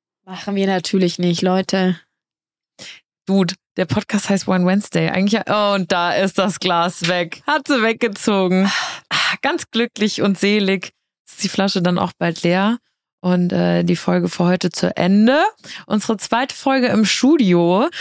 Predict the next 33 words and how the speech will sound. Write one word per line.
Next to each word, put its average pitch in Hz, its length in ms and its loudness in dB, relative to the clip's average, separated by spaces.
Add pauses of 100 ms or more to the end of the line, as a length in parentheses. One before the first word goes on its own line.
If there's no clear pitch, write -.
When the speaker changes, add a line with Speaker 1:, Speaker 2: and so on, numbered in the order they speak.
(180)
Speaker 2:
Und 202 80 0
wir 202 80 4
möchten 220 300 2
natürlich 214 240 0
von 196 180 -2
euch 202 240 0
auch, 190 240 -2
äh, 185 580 0
wie 185 140 2
immer 285 240 2
Feedback 262 540 -2
haben. 196 480 2
Das - 100 -8 (200)
ist - 40 -2
jetzt 233 180 0
für 233 100 0
uns 302 240 0
ganz 254 200 -2
neu, 247 220 2
für 208 160 0
euch 247 220 0
ganz 240 200 -2
neu. 226 240 2 (340)
Fällt 190 220 -2
euch 175 160 -2
was 180 140 -2
anderes 170 360 0
auf? 277 500 2
Ist - 180 -2
das 165 80 0
irgendwie 180 260 2
für - 140 -4
euch 170 160 -2